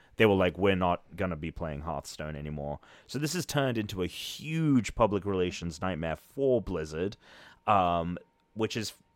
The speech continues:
interesting because if they had just hadn't done anything, it wouldn't have become the thing it has, and now it's become a huge thing,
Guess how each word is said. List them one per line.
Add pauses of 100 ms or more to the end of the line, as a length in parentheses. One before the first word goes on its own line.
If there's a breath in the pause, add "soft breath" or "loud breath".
(160)
interesting
because
if
they
had
just
hadn't
done
anything, (720 soft breath)
it
wouldn't
have
become
the
thing
it
has,
and
now
it's
become
a
huge
thing,